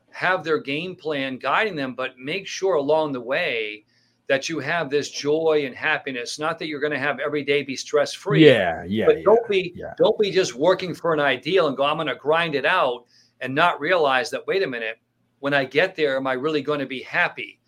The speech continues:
Speaker 1: at the end result? As opposed to saying, "I look back on my journey. Have I helped other people? Did I touch other lives? Did I make a difference?"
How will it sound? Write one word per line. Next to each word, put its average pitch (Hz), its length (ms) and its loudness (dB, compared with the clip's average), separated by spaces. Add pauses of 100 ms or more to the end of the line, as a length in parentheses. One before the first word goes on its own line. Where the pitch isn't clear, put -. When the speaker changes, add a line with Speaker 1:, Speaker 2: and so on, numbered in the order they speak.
(200)
Speaker 1:
at 131 120 -6
the 135 160 -4
end 135 160 -2
result? 131 520 2
As 131 160 -4
opposed 160 380 -4
to 143 60 -14
saying, 139 460 -4 (260)
"I 135 100 0
look 151 280 2
back 156 280 4
on 147 100 -2
my 131 180 0
journey. 123 640 -8 (400)
Have 139 180 -2
I 135 120 2
helped 156 280 4
other 139 200 2
people? 190 420 -4
Did 139 140 0
I 127 100 0
touch 147 340 -4
other 131 180 -2
lives? 147 420 0
Did 127 100 -8
I 123 60 -4
make 131 220 -10
a - 60 -12
difference?" 175 640 -2